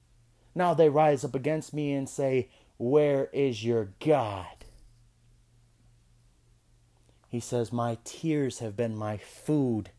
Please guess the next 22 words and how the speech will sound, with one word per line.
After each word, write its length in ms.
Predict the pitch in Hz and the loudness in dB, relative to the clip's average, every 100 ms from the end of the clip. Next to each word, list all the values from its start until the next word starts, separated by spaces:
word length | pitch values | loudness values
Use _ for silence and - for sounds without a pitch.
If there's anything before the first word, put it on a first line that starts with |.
| _ _ _ _ _ | _ _ _ _ _
day 460 | 160 156 143 107 - | 0 2 0 -2 -8
and 380 | - 107 95 101 | -14 -10 -8 -4
night. 300 | 139 151 117 _ - - | -2 -2 -6 _ -20 -14
My 160 | - 127 | -4 -4
soul 440 | 127 - 156 143 | -4 -4 0 0
thirsts 580 | 117 - 170 160 147 - | -2 -4 0 2 0 -6
for 200 | - 127 | -6 -6
God." 540 | 117 110 131 117 101 - - - _ _ - - | -4 -2 0 0 -2 -8 -20 -20 _ _ -20 -8
He 120 | 160 | -6
says, 300 | 151 147 127 - _ | -4 -4 -4 -8 _
"I 220 | - 156 165 | 0 2 0
will 200 | 147 139 | -2 -6
say 340 | - 156 151 | -6 -2 -2
to 240 | 139 - 120 | -4 -8 -6
God, 380 | 104 143 143 | -4 -2 -2
my 220 | 123 120 110 | -2 -4 -4
rock, 400 | 107 143 139 - | -4 -4 -4 -8
why 520 | 107 123 156 160 156 | -6 -2 0 0 0
have 260 | 123 123 104 | -6 -8 -4
you 180 | 123 | -4
forgotten 920 | 120 - 104 95 - 170 175 151 123 117 | -4 -8 -10 -10 -2 2 2 0 -6 -6
me? 220 | 107 85 | -6 -10